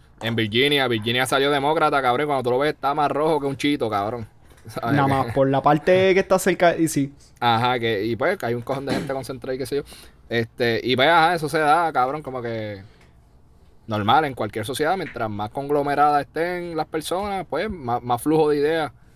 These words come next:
Speaker 1: whatever.
Speaker 2: Cla-, y, eh, eh, por eso mismo, por el flujo de ideas, por la
Speaker 1: Ujú.
Speaker 2: cantidad de personas y porque, cabrón, tú estás en una ciudad,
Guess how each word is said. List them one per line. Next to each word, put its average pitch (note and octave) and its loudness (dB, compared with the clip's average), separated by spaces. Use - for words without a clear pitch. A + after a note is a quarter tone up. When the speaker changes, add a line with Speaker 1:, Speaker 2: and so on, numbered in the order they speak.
Speaker 1:
whatever. A2 0
Speaker 2:
Cla-, C3+ 4
y, D#3+ 6
eh, D3+ 6
eh, D3+ 2
por D#3+ 2
eso E3 4
mismo, D3 4
por B2+ 0
el B2+ 0
flujo D3 6
de D3+ 6
ideas, B2+ 2
por C3 0
la - 2
Speaker 1:
Ujú. - -2
Speaker 2:
cantidad B2+ -2
de B2+ -2
personas F#3 0
y D#3 2
porque, B2+ 0
cabrón, C#3+ 2
tú D3 -2
estás D#3+ 4
en F3 4
una F3+ 6
ciudad, F3+ 8